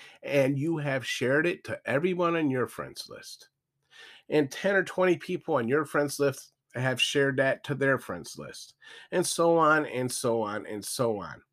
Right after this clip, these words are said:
So now these schemers have managed in such a way to take a post that tugged at your heartstrings,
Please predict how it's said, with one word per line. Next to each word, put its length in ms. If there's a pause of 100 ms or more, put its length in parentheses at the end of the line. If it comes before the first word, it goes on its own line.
(460)
So 300
now 300
these 280
schemers 580
have 220
managed 560
in 100
such 380
a 80
way 420 (500)
to 100
take 340
a 60
post 520
that 220
tugged 300
at 140
your 200
heartstrings, 920